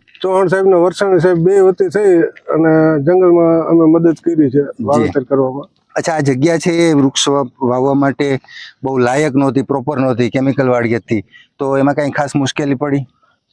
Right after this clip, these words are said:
Speaker 1: મુશ્કેલીમાં તો સાહેબ પથ્થરના અમે ટ્રેક્ટર ભરી ભરીને પહેલા તો મોટા મોટા પથ્થર અમે કાઢ્યા છે.
Speaker 2: હમ.
Speaker 1: એ <clears throat> ચૌહાણ સાહેબનો, વરસાણી સાહેબના સહકારથી બધું કાઢી
Speaker 2: હમ.
Speaker 1: અને સામે ઢગલો કરાવ્યા છે. આ પથ્થર
Speaker 2: બરાબર.
Speaker 1: બધા અહીંથી જ અમે ભેગા કર્યા છે.
Speaker 2: જી.
Speaker 1: અને દેશી છાણિયું ખાતર
Speaker 2: હમ.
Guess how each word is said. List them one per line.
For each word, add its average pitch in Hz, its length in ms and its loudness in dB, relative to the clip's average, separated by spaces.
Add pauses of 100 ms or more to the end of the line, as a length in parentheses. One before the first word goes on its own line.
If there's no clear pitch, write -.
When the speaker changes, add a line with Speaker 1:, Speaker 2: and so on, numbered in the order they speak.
(100)
Speaker 1:
મુશ્કેલીમાં 196 560 0
તો 196 120 0
સાહેબ 185 220 0 (180)
પથ્થરના 196 640 0
અમે 190 140 2
ટ્રેક્ટર 196 420 -4
ભરી 190 200 2
ભરીને 180 220 2
પહેલા 185 200 2
તો 175 100 2
મોટા 180 240 0
મોટા 170 220 -2
પથ્થર 160 340 -6
અમે 135 240 -2
કાઢ્યા 123 340 -2
છે. 113 40 -8
Speaker 2:
હમ. 120 320 0 (500)
Speaker 1:
એ 170 340 4
<clears throat> 170 320 -2
ચૌહાણ 185 240 0
સાહેબનો, 180 420 2
વરસાણી 175 340 0
સાહેબના 175 280 4
સહકારથી 180 480 -2
બધું 170 260 2
કાઢી 180 360 0
Speaker 2:
હમ. 131 380 0
Speaker 1:
અને 160 180 4
સામે 180 240 0
ઢગલો 175 360 0
કરાવ્યા 156 360 2
છે. 160 220 2
આ 160 40 0
પથ્થર 151 120 -2
Speaker 2:
બરાબર. 127 200 -2
Speaker 1:
બધા 180 200 2
અહીંથી 190 260 0
જ 180 40 2
અમે 170 180 2
ભેગા 151 280 2
કર્યા 143 340 0
છે. - 180 -12
Speaker 2:
જી. 107 180 0 (160)
Speaker 1:
અને 170 200 0
દેશી 190 600 2
છાણિયું - 500 -2
ખાતર 190 400 -4
Speaker 2:
હમ. 123 400 -4